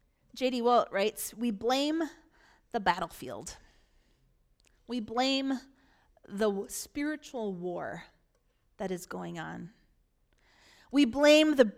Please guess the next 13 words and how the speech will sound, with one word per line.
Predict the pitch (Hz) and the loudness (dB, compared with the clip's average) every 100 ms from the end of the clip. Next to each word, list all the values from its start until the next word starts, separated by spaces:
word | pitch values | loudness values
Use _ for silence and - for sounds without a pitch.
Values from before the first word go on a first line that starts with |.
| - - | -10 4
chaotic, | 302 311 302 294 294 294 | 6 8 8 10 8 6
broken, | 208 240 269 269 285 262 | 0 8 8 8 4 0
fallen | 240 - 254 269 277 247 233 | 0 2 4 4 2 0 -4
order | 226 233 240 233 226 220 - | 0 4 4 2 0 -2 0
of | 214 196 - | 0 0 -2
this | 208 - | -2 -2
fallen | - 226 233 233 220 | -4 0 0 0 -2
creation. | 202 - 208 190 190 - 151 151 180 _ _ _ _ _ _ _ _ _ _ _ _ | -4 -6 0 2 0 -2 -10 -12 -16 _ _ _ _ _ _ _ _ _ _ _ _
And | - 214 | -8 -4
we | 214 | -4
keep | 208 - 247 240 - | -6 -8 -8 -8 -8
on | 214 196 196 | -6 -6 -10
praying. | - 135 - - | -12 -14 -16 -20